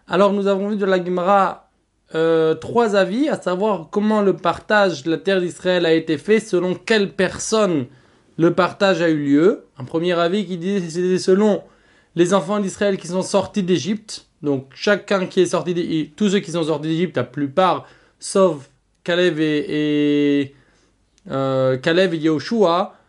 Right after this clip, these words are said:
sinon tous étaient décédés. Mais et quand, quand ils sont, quand, au moment où il y a eu la rentrée en terre d'Israël et la conquête,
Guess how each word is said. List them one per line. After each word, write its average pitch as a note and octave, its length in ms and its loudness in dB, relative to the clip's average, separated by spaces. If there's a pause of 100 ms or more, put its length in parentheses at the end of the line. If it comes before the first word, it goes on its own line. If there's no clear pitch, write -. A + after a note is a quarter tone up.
(120)
sinon F#3 300 -2
tous G3+ 400 -4
étaient E3 260 0
décédés. E3 640 0 (380)
Mais A3 540 2 (720)
et D#3 60 -10
quand, D3+ 300 -2
quand D#3 160 -2
ils D3+ 80 0
sont, C#3 960 -4
quand, C3 500 -2
au D3+ 100 0
moment D#3 340 2
où D3 160 2
il D3 40 4
y - 20 6
a - 20 6
eu C#3+ 80 4
la C#3+ 120 2
rentrée C#3+ 420 -2
en C3+ 140 -4
terre C#3 200 0
d'Israël C#3+ 580 -2
et D#3 40 0
la C3 120 -2
conquête, G3 560 -2